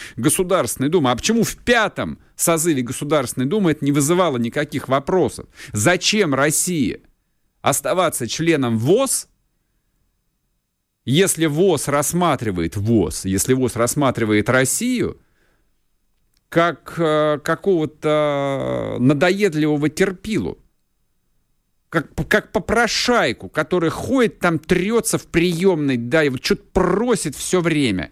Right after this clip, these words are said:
Ему уж сказали, что ничего ты не получишь, пшел вон отсюда. А он все трется и трется, скулит и скулит, жалуется и жалуется, ноет и ноет. Вот как Россия себя вела два года со Всемирной организацией здравоохранения.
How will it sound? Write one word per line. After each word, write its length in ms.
Ему 240
уж 100
сказали, 440
что 180
ничего 300
ты 160
не 80
получишь, 580
пшел 380
вон 180
отсюда. 400
А 40
он 100
все 120
трется 600
и 80
трется, 560
скулит 720
и 60
скулит, 560
жалуется 800
и 80
жалуется, 520
ноет 540
и 60
ноет. 540
Вот 380
как 200
Россия 420
себя 300
вела 280
два 300
года 440
со 160
Всемирной 560
организацией 720
здравоохранения. 1200